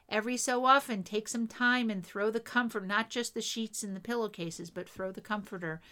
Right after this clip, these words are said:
in the wash. And if you have any blankets on top of that, throw 'em in.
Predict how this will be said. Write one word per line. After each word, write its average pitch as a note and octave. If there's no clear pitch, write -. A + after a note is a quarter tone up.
in F#3
the F3+
wash. D#3+
And F3
if E3+
you F3+
have F3
any F3+
blankets F3+
on F3
top E3+
of F3
that, F3
throw E3
'em F3
in. E3+